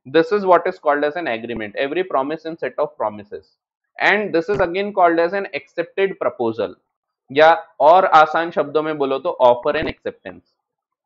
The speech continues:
ए ने offer किया, "क्या तुम मेरी कार खरीदोगे?" और B ने उसको accept किया। So this is called as an agreement। और ये agreement में अगर legal obligations भी create होते हैं,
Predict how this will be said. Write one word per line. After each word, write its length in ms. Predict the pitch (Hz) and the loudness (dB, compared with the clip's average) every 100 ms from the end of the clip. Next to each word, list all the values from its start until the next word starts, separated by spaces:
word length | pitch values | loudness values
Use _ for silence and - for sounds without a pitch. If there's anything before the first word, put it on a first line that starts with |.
| _ _ - | _ _ -6
ए 180 | 143 156 | 0 0
ने 180 | 180 - | 0 4
offer 360 | 127 127 185 185 | 4 6 2 0
किया, 260 | 185 185 | 0 0
"क्या 240 | 185 160 139 | 0 0 0
तुम 180 | 170 | 0
मेरी 240 | 170 160 165 | -4 -4 -2
कार 260 | 156 147 | 2 2
खरीदोगे?" 580 | 156 165 151 160 151 160 - | 2 -4 -4 -4 -4 -6 -2
और 80 | 143 | -4
B 200 | 135 139 | -4 -6
ने 100 | 143 | -6
उसको 240 | 147 - | -6 -6
accept 500 | 160 - - - 110 _ - | -8 -8 -12 -8 -8 _ -14
किया। 220 | 92 104 _ _ _ _ | -12 -14 _ _ _ _
So 60 | 147 | -4
this 240 | 123 156 175 | 2 2 2
is 120 | 202 - | -2 2
called 200 | 147 143 | 4 4
as 140 | 147 | -2
an 100 | 165 131 | -4 -6
agreement। 480 | 98 101 92 85 82 _ _ _ _ | -6 -8 -10 -12 -16 _ _ _ _
और 160 | 151 185 | 2 2
ये 140 | 202 202 | 2 2
agreement 540 | 165 160 180 202 202 196 | 2 2 0 -2 -2 -4
में 80 | |
अगर 260 | 202 190 202 | -2 0 -2
legal 380 | 175 170 170 208 | -4 -6 -2 0
obligations 640 | 190 185 190 190 196 185 | 0 0 -2 -4 -6 -10
भी 120 | 185 | -12
create 380 | 214 170 165 165 | -10 -4 -2 -2
होते 220 | 143 - | -4 -6
हैं, 220 | 139 113 | -8 -8